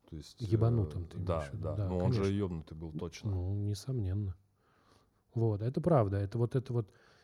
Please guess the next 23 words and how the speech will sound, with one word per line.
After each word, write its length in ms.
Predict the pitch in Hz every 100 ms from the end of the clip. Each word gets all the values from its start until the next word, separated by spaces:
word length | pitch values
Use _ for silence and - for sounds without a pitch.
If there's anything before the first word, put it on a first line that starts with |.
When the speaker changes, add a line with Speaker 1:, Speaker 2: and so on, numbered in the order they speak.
| _
Speaker 2:
типа, 360 | - 117 117 - _ _ _ _ -
ничего, 440 | 135 139 139 143
попробуем, 680 | - 117 - 190 165 98 90
да, 180 | 98 147
потом, 340 | 117 - 104
типа, 180 | 98 98
такой. 300 | 101 - -
Но 220 | 120 131
это 200 | 147 123
вот, 160 | 127 - -
понимаешь, 300 | 127 156 - - _
м, 340 | 120 120 117 107
тут 220 | 151 147
ещё 220 | 127 143
оч-, 200 | 123 - 160
очень 260 | 113 120
важный 320 | 120 120 120
эффект, 280 | 117 185 202 -
связанный 460 | - 131 127 120 117
с 60 |
тем, 240 | - 165 151 - _ _ -
как 240 | 131 -
люди 480 | 127 127 117 107